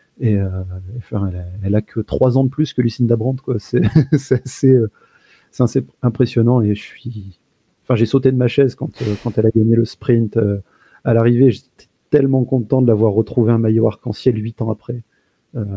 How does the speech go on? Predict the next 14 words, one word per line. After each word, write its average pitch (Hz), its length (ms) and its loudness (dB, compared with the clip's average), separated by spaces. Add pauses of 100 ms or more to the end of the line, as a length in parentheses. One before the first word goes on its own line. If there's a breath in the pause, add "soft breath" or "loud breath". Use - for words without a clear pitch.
(680)
enfin, 127 120 -2
voilà, 107 180 -2
quoi, 113 140 -10
c'est 113 260 -8 (440)
tout 151 140 -4
cumulé, 135 460 4
toute 135 240 -6
discipline 127 440 -4
cumulée, 120 500 2
que - 80 -20
ce 131 80 0
soit 120 220 0
la 113 100 2
route, 110 440 -6